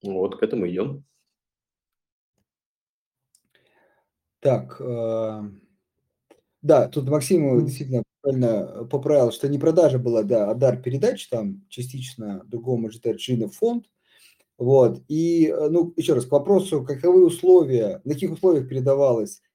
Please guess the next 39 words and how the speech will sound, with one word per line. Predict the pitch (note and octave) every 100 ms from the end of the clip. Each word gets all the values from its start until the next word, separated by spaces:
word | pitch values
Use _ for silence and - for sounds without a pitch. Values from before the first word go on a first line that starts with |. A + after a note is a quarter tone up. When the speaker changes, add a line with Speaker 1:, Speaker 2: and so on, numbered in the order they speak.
| _
Speaker 2:
сильно | - E3 C#3+
влияет | C3 C#3+ C#3 B2+
на |
стратегию | B2 C3+ C3 B2+ B2+
компании, | C#3+ D3 A3+ F#3+
нужно | D#3 D#3 C#3
ли | B2
гасить | B2 B2 B2+ A2+
долги | A#2+ A#2 C#3+ A3
Маджитари | F#3+ D3 C#3+ C#3 D3+ C#3+
или | A2+ A#2+
нет, | C3+ G3+ F#3+ F#3+ _ _ _
экспансия, | C3 - E3+ F3+ E3+ - B2+
нет | C3+ C#3+
и | B2
так | A#2+
далее. | A#2+ G#2 - _ _ _ _ _ _
Ну, | D3 G3 F#3 - B2 C3+ C3+ C3 C3 B2+ B2 A#2+
э, | A2+ G2
я | - D#3+
понимаю, | G3+ F#3+
что | -
вы | C3
имеете | C#3 C#3 C3
в |
виду, | F3 G#3+ G#3+
то | D#3
есть, | B2 B2+ - - C3 _ _
как | B2
это, | A#2 G2 F2 _ _ _ _ -
новый | C#3 F#3+ F3
руководитель | D#3 C3 D3 D#3+ G3+ D#3
может | C3 C#3 B2+
по-разному | C3 C3+ B2+ B2 A2+
видеть | A2+ A2
стратегию | - G#2+ A#2 A2 G#2+
развития. | G2 F#2+ _
К |
сожалению, | - D3+ G#3+ A3+ F#3+ D#3 B2